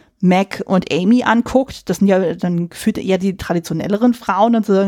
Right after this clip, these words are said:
die haben ja eher diese kühlen Farben, also eben das Grün und Blau. Und dann hast du dann Joe und Beth und so, die haben ja dann eher die unkonventionellen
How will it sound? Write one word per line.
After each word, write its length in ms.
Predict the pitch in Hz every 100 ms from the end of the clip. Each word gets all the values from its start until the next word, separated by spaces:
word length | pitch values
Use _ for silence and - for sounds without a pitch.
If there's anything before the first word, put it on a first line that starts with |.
| 190
die 200 | - 175
haben 120 | 190
ja 80 | 185
eher 140 | 180
diese 180 | 165 160
kühlen 360 | - 220 262
Farben, 400 | 277 247 220 220 208
also 140 | -
eben 140 | 170
das 120 | 175 -
Grün 260 | - 190
und 80 | 170
Blau. 360 | - - 240 285 - - _ _
Und 40 | 196
dann 160 | 180
hast 140 | 190 190
du 40 |
dann 220 | 185 185
Joe 360 | 165 180 185 196
und 240 | 180 175
Beth 320 | - 175 233 233
und 120 | 214
so, 160 | 208
die 140 | 196 175
haben 160 | 185
ja 80 | 185
dann 180 | 185 185
eher 180 | - 180
die 80 | 170
unkonventionellen 880 | 220 226 240 233 226 220 208 208